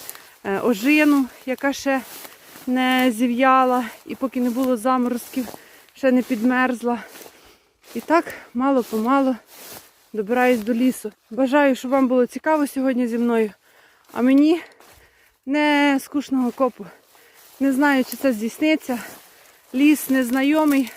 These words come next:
точок, кажу чесно, там ніяких нема, але ж ви знаєте, раз в рік і палка стріляє. Так як я часто вибираюся останнім часом на коп, раптом мені пощастить. Щоразу я в це вірю.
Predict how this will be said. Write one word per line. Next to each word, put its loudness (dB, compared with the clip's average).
точок, -2
кажу -2
чесно, -4
там -2
ніяких -2
нема, 0
але 2
ж -4
ви 0
знаєте, -4
раз 2
в 0
рік 2
і -2
палка -4
стріляє. -6
Так 0
як 0
я 4
часто -4
вибираюся 0
останнім 0
часом -4
на -2
коп, 0
раптом -4
мені 4
пощастить. -2
Щоразу -4
я 0
в -12
це -12
вірю. 0